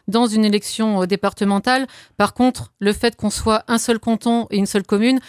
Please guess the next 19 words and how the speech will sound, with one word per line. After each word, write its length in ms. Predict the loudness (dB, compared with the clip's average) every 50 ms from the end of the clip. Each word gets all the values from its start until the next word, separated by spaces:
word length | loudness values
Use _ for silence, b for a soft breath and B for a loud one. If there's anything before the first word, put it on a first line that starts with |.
| B B B B B 0
bien 200 | 2 2 4 4
évidemment, 480 | 2 0 -2 -2 0 0 0 0 0
il 80 | -2 -2
faut 120 | -4 -8
tenir 200 | -4 -4 -4 -4
compte 180 | -2 -2 -2 -2
du 100 | -2 -4
contexte, 560 | -2 -2 -2 0 0 -2 -2 -2 -8 -14 -16 _ -12
du 100 | -10 -4
contexte 480 | -2 -2 0 0 -2 -2 -2 -2 -4
de 160 | -2 0 0
l'île, 260 | 0 0 2 0 0 -2 B B B B B
et 140 | -2 -2 -2
que 280 | 0 0 0 2 2 2
dans 200 | 0 0 -2 0
des 160 | 0 -2 -4
projets, 520 | -2 -2 -2 0 0 0 0 0 0 2
euh, 80 | 0 0
départementaux, 880 | 0 0 0 0 0 -4 -2 -2 0 0 0 -2 0 0 0 0 0